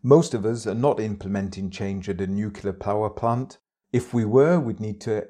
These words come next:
write down every step and have it worked out in advance. There are only two reasons to map out a detailed process. Number one, safety, and number two, legal reg-, regulations.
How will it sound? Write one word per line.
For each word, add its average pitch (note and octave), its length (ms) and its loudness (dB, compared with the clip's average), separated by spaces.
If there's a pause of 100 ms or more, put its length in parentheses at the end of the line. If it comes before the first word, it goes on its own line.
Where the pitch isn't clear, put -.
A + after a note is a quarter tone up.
write A2+ 340 -2
down G#2+ 300 -4
every G#2+ 240 -4
step - 540 -8
and G2 100 -4
have G2 140 -4
it G2+ 120 -2
worked G#2 360 2
out G2 240 -4
in F#2+ 120 -2
advance. F2+ 600 -4 (260)
There G#2+ 140 -4
are A2 60 4
only A2 200 -2
two E3+ 320 -4
reasons G2+ 640 -2
to - 160 -10
map G#2+ 300 -4
out G2+ 200 -4
a G2+ 60 -4
detailed F#2+ 600 -6
process. F#2+ 500 -4
Number G2+ 220 -4
one, A2 320 0
safety, G#2+ 480 -2
and G2 100 -2
number F#2 220 -4
two, G#2 280 -6
legal F#2+ 380 -2
reg-, F2+ 300 -4
regulations. F2 1040 -4